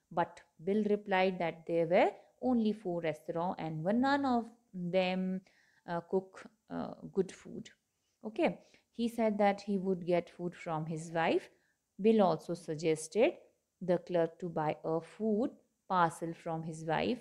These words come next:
as he had to pay only half a dollar, which was far less than the price of the restaurant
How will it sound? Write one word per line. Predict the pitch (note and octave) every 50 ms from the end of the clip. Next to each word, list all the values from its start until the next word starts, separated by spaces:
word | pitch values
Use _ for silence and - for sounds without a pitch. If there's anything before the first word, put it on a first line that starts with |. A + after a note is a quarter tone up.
| - -
as | - F3 E3+ E3 D#3+ D#3+ E3 -
he | - E3+ E3
had | D3+ D#3+ D#3 D#3 D#3+ -
to | - E3+
pay | - - D#3+ D#3+ -
only | - D#3+ D#3+ E3+ A#3+ E4 - - _ _ _ -
half | - A3+ F#3+ - -
a | - -
dollar, | - - - - - - - - - _ _ _ _ _ _ _ -
which | - G3+ G3+ - -
was | F#3+ F#3 F3+ F#3
far | - - E3+ D#3+ D#3+
less | D#3+ D#3+ D#3 D#3 D#3
than | - D3+ C#3+ D3+
the | D#3 F#3 C#4 G#4 G#4+ - - _
price | - F#3+ F3 D3+ D#3 D#3+ - -
of | D#3 D3+ _ -
the | C4
restaurant | B3 - - - - - - - - -